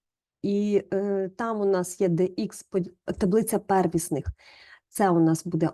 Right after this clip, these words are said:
один поділити на х. Двійка це, це коефіцієнт, який виноситься. Але виноситься не двійка, а одна друга, тому що вона в знаменнику. Далі один поділити на х — це логарифм натуральний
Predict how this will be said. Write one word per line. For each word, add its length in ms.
один 320
поділити 380
на 80
х. 340
Двійка 480
це, 180
це 220
коефіцієнт, 640
який 180
виноситься. 680
Але 160
виноситься 360
не 120
двійка, 460
а 100
одна 320
друга, 280
тому 220
що 160
вона 160
в 60
знаменнику. 500
Далі 360
один 300
поділити 380
на 100
х — 140
це 240
логарифм 560
натуральний 720